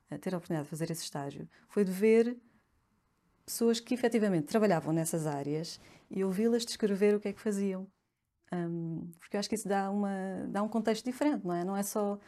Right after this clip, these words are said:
dizer, "Ah, gosto desta fu-, gosto desta disciplina, daquilo que ouço na faculdade." É diferente ouvir de alguém que, que de facto trabalha na área e diz, "Ok, mas então o que é que esta pessoa faz?"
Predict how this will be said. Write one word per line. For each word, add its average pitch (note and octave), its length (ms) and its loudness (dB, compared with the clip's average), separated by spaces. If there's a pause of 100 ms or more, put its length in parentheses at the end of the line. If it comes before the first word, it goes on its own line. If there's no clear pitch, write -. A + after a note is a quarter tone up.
(200)
dizer, G3 180 -4
"Ah, C4 260 -4
gosto A#3+ 240 -6
desta A#3 240 -4
fu-, G#3 380 -8
gosto A3 220 -8
desta G#3 420 0
disciplina, A#3+ 720 0
daquilo G#3 300 2
que - 140 -8
ouço G3+ 220 2
na F#3+ 60 -4
faculdade." A3+ 520 0 (640)
É G#3+ 80 0
diferente A3+ 400 0
ouvir F3 240 -2
de F3 240 -4
alguém F3+ 420 -2
que, - 140 -20
que G3 1000 -8
de - 60 -18
facto G3 200 -4
trabalha F#3+ 380 2
na F#3 140 0
área G3 200 0
e - 40 -4
diz, F3+ 80 -10
"Ok, G3+ 240 -8
mas E3 140 -6
então F#3+ 240 -8
o G3+ 40 -10
que G3+ 100 -12
é - 20 -14
que G3 80 -12
esta G3 160 -16
pessoa F3 220 -10
faz?" - 340 -16